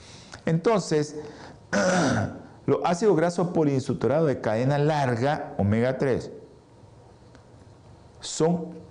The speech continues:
de elección para tratamiento, ideal para los tratamientos, tanto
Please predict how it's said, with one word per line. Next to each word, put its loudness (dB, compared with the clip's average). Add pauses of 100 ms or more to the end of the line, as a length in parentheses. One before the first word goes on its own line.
(800)
de 2
elección 0 (400)
para 2
tratamiento, 0 (120)
ideal 2
para 2
los 0
tratamientos, -2 (560)
tanto 0